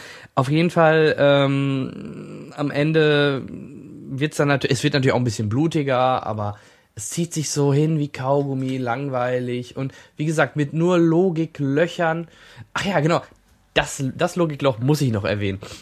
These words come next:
Das Beste ist ja, die, ich hab ja gerade gesagt, der Vater verkauft diese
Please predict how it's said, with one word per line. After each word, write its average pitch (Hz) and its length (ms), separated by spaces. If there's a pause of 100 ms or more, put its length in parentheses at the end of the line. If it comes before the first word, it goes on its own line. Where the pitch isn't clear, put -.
Das 113 140
Beste 185 280
ist - 160
ja, 202 200 (300)
die, 139 260 (260)
ich 120 220
hab 170 100
ja 170 80
gerade 147 140
gesagt, 151 260
der 123 80
Vater 156 320
verkauft 147 500
diese 131 320